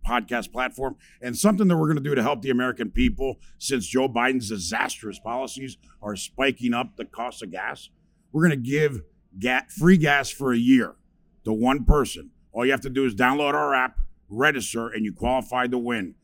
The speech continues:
gas for a year. So that's what we're gonna give back. We're trying to give back to the American people. Hopefully Joe Biden will do something, but I think he doesn't know who he is half the time or where he is the other, the other half, right? But hey, you know, who, who am I to, uh, who, who am I to, uh, come up with that psychi-, psychiatric, uh,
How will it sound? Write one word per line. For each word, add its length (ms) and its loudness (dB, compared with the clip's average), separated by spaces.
gas 300 0
for 200 -8
a 60 -4
year. 220 -4
So 320 -6
that's 200 -2
what 80 2
we're 80 2
gonna 140 4
give 220 2
back. 260 4
We're 80 -6
trying 200 -4
to 60 -6
give 140 -4
back 220 -2
to 80 -6
the 40 -8
American 300 -8
people. 480 -8
Hopefully 340 6
Joe 180 2
Biden 260 2
will 100 -2
do 160 0
something, 440 -4
but 100 -2
I 120 4
think 200 2
he 80 6
doesn't 220 4
know 140 2
who 160 6
he 80 6
is 120 2
half 160 -4
the 80 -10
time 320 -4
or 140 6
where 160 8
he 60 6
is 100 6
the 80 6
other, 180 2
the 140 4
other 160 4
half, 240 -4
right? 160 -4
But 100 6
hey, 220 4
you 100 2
know, 160 2
who, 180 8
who 220 12
am 120 10
I 160 8
to, 200 8
uh, 160 4
who, 160 8
who 220 6
am 120 6
I 140 8
to, 180 4
uh, 80 0
come 160 8
up 120 6
with 140 4
that 120 4
psychi-, 460 -2
psychiatric, 840 0
uh, 200 0